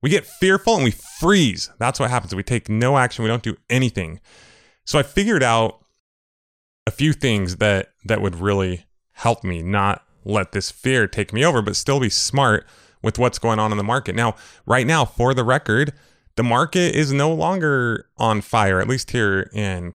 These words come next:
California, to the degree that it was last year. Um, in some places, things are pretty flat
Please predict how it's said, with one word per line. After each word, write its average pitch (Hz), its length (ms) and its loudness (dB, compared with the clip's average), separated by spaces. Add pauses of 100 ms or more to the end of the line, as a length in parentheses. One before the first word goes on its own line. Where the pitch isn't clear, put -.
California, 98 640 -2
to - 120 -6
the 110 80 -2
degree 101 320 0
that 98 100 0
it 95 80 -6
was 92 360 -2 (180)
last 101 400 -4
year. 92 300 -2 (560)
Um, 98 320 -2
in 95 80 -4
some 123 240 -2
places, 113 300 -2
things 120 280 -2
are 101 80 0
pretty 117 360 -4
flat 113 840 -2